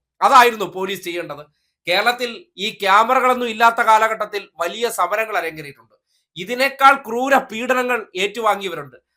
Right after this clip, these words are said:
അന്നൊന്നും ഇതുപോലെ ആരും മാധ്യമങ്ങളുടെ മുന്നിൽ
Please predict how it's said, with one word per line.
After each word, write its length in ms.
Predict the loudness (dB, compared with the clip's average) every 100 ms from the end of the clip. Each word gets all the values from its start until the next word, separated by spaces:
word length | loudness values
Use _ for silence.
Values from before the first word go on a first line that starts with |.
| -6
അന്നൊന്നും 540 | -6 -4 -6 -6 -12 -14
ഇതുപോലെ 460 | -14 -10 -4 -2 -2 -8 _ 2
ആരും 380 | 6 8 6 2
മാധ്യമങ്ങളുടെ 640 | 4 4 2 -4 -4 -6
മുന്നിൽ 340 | -6 -8 -8